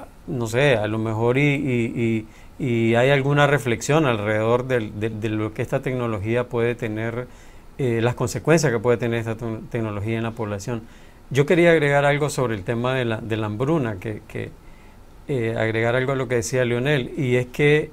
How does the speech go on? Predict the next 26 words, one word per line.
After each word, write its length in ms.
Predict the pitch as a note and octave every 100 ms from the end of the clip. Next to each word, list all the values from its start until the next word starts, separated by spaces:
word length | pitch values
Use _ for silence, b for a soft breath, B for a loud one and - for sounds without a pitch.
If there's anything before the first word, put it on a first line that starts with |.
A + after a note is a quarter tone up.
| D#3
eh, 400 | C3 A#2 A2+ G#2+ B B
realmente 480 | B2 C3+ D3+ D#3 D3
el 100 | A2
tema 300 | C3 C3+ D#3
del 180 | C#3+ B2
hambre 320 | C#3 D#3+ D3
en 120 | C3
el 100 | A2+
mundo 380 | A2 B2+ D#3+ D#3
no 160 | B2+ A#2+
tiene 240 | B2+ B2+
que 100 | C3
ver, 460 | A2+ A#2 B2 C3+ -
eh, 460 | A#2+ A2 G#2+ G#2+ A#2 B B B
es 60 | B2+
un 120 | C3
problema 380 | C3 B2+ C#3 C#3+
de 100 | B2+
inequidad, 580 | A2+ - A2 B2+ C#3+
un 100 | A2
problema 380 | A2+ B2 B2+ C3
de 80 | B2+
distri-, 340 | A2 A2+ A#2
distribución 680 | G#2+ A2 - A2 G2+ C3+ C#3+
de 60 | C3+
alimentos, 540 | G#2+ G#2+ G#2 G#2 A#2+